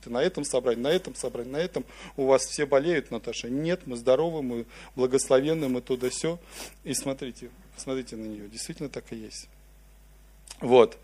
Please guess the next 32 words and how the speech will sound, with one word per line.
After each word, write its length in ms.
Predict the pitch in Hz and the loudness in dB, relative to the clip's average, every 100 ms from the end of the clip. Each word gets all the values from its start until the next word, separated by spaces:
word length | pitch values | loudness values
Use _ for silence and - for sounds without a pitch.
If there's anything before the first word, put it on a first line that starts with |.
| - - - - - | -20 -20 -20 -12 4
Значит, 480 | 135 135 139 - - | 6 6 4 0 0
э, 320 | 147 120 117 | 6 8 8
правильно 480 | 113 139 175 165 131 | 8 10 10 10 2
сделала. 460 | 123 127 110 101 110 - - - - - - - - - - | 2 2 2 0 -10 -18 -20 -20 -20 -18 -18 -18 -20 -20 2
А, 340 | 123 117 120 - - - - - | 8 8 8 2 -20 -20 -14 -4
смотрите, 560 | - 156 160 139 120 | 4 6 6 2 2
а 180 | 135 135 | 10 12
в 40 | 151 | 12
это 180 | 180 | 8
время 280 | 165 220 214 | 6 6 6
вообще 280 | 143 139 185 | 4 4 2
он 80 | 170 | 2
находится 380 | 147 165 151 147 | 0 0 -2 -4
в 80 | |
храме. 420 | - 143 113 120 165 - - - - - - - | 0 2 2 -2 -8 -16 -20 -20 -20 -20 -20 -4
У 100 | 139 | 0
них 200 | 190 185 | 2 2
идут, 340 | 143 151 - - - - - - - - - - - | 0 -2 -6 -14 -20 -20 -20 -20 -20 -20 -20 -16 -4
э, 400 | 123 120 113 117 | 2 4 4 2
у 80 | 185 | -2
них 180 | 156 175 | -2 -2
идёт 220 | 160 151 | -2 -2
служение, 520 | - 147 127 120 127 | -4 -4 0 0 0
да. 240 | 135 135 156 - - - | 4 4 4 -4 -18 4
Он 360 | 151 147 151 151 | 6 6 4 0
не 80 | |
может 280 | 151 180 185 | 2 2 0
же 120 | 151 | -4
там 180 | 143 139 | 2 2
всё 160 | - 147 | 2 0
время 240 | 135 117 | 0 0
кадить. 480 | - 131 113 143 | 2 0 0 -10